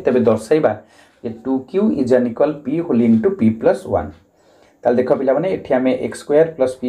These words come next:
x plus q is equal to zero equation। ଏଠାରେ ଏ ହେଉଛି ଆମର ୱାନ୍, ବି ହେଉଛି ପି, ସି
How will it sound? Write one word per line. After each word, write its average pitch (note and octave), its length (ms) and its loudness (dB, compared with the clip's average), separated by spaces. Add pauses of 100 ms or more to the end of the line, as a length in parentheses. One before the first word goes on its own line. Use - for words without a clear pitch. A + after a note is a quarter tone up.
x B2+ 200 0
plus B2 280 0
q B2+ 180 -2
is A2+ 140 0
equal B2 240 2
to - 140 -8
zero C3+ 180 4 (100)
equation। D3+ 440 -2 (520)
ଏଠାରେ B2 220 2 (120)
ଏ B2 100 4
ହେଉଛି B2+ 260 0
ଆମର A#2 160 0 (120)
ୱାନ୍, D#3+ 160 0 (300)
ବି A2+ 180 -2
ହେଉଛି - 240 -10 (140)
ପି, D#3 100 -4 (280)
ସି - 120 -8